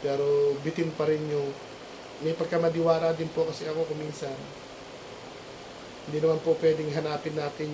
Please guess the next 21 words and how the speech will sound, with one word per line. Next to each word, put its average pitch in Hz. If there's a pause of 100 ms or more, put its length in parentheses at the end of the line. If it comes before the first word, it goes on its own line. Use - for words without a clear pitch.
yung 139 (580)
kung 156
anong 156
sipag 151
meron 147
tayo, 139 (480)
anong 139
ugali 143
meron 139
tayo, 135 (580)
yung 143
hahanapin 139
po 139
natin 131
sa, 127 (640)
sa 127
iba. 120 (3500)
Eh, 135
wala 139
pa 143
naman 135